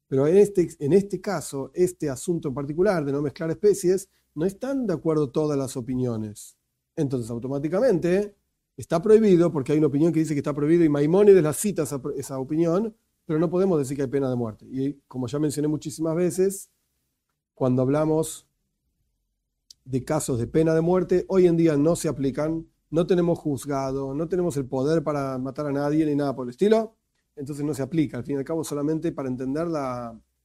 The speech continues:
gravedad de un asunto. Entonces, mezclar especies animales, poner un perro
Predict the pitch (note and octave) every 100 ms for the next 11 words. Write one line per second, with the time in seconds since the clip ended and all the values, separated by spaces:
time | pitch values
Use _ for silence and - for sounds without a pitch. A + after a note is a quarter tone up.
0 | _ C3+ C3 C3 D3 E3 D3+ C3 A2 G#2+
1 | _ D#3 C#3 A2+ - _ _ _ _ _
2 | - D3+ - F#3+ G#3 G#3 G3+ B2 D3 C3
3 | C3+ D3 D3 D3 D3 C#3+ C#3 C#3 C3 C3
4 | - D3 D3 C#3+ C3+ D3+ D3+ C#3 C#3+ C#3+
5 | C#3 C3+